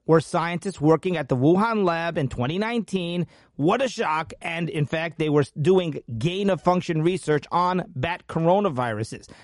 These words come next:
scientists literally conducting research on coronaviruses back at the end of twenty nineteen. This is according, th-, th-, these journalists are quoting multiple U S government officials. And these three scientists, I believe they all perished. I believe they all passed away. Again, they were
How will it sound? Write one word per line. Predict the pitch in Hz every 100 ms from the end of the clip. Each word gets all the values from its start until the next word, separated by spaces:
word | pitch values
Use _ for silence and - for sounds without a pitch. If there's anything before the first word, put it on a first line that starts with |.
| - _
scientists | 160 170 190 180 147
literally | 165 202 214 208
conducting | 185 160 180 214
research | 202 196 185
on | 185 185
coronaviruses | 190 185 185 175 165 170 156
back | 160 185 -
at | 156
the | 170
end | 185
of | 196
twenty | 180 185
nineteen. | 175 175 147 185 147 147 - - -
This | 151 190
is | 202
according, | 185 - 202 196 185 165
th-, | 170
th-, | 165 165
these | 175 180 151
journalists | - 214 226 156 147
are | 160
quoting | 175 185 180 175 175 -
multiple | 151 185 254 233 202 165 165 170 -
U | 147 247 220
S | 196
government | - 196 185 175 160
officials. | 127 - 196 175 127 90 131 - - - -
And | 151 165
these | 165 156
three | - 208
scientists, | 208 190 202 156
I | 165
believe | 165 185 311 220
they | 208
all | 196
perished. | 175 185 185 131
I | 151
believe | 156 220
they | 175
all | 175
passed | 156 170 170 -
away. | 143 180 143
Again, | 147 156
they | 156
were | 139 135